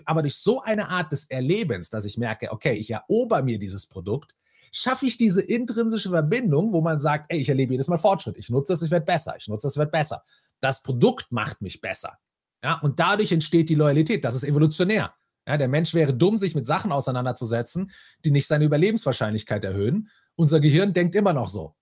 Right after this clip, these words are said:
Ja, klar, ist kein Säbelzahntiger mehr hinter der nächsten Ecke. Wir leben in anderen Zeiten, aber mein Gehirn ist nun mal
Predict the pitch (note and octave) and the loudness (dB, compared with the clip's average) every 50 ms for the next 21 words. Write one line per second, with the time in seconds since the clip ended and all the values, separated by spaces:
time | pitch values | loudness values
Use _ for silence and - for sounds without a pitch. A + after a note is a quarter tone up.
0 | _ _ - A#2+ D3+ F3 E3+ - - C3 D3+ C3+ F2+ D#2 - _ _ _ _ _ | _ _ -6 -4 -4 -4 -6 -4 -4 -2 0 0 -2 -4 -6 _ _ _ _ _
1 | A#2 - - A#2+ A2+ A2 C3 C3 B2 B2 A#2 - A#2+ A#2 G#2 - B2 A2+ A2+ G#2+ | -16 -6 -6 -4 -2 0 0 2 2 0 0 -2 -2 -2 -2 -4 -2 -2 -2 -2
2 | G#2+ A2 A2 A#2 A#2 A2 G#2+ G#2+ G#2+ A2 A2 G#2 - - C#3 - B2+ B2+ - B2 | -2 -2 -2 -4 -4 -2 -4 -4 -2 -4 -6 -8 -8 -10 -8 -6 -6 -4 -4 -4
3 | F#2+ F2+ A2+ B2+ A#2 B2+ C3+ B2 C3 B2+ B2 C#3 C#3 C#3+ D3+ D3+ G3+ G#3 A3+ - | -4 0 0 0 2 2 2 2 0 0 0 0 2 2 2 2 2 0 -2 -2
4 | - D3 - B2 C3 C#3+ D#3 E3+ F#3+ G#3 G3+ A3 D#4 D4+ A3+ D3 D3+ D3+ - E3 | -6 -6 -4 -2 0 2 2 0 2 0 0 2 2 0 0 0 -4 -2 -2 -2
5 | E3 F3 F3 | 0 0 0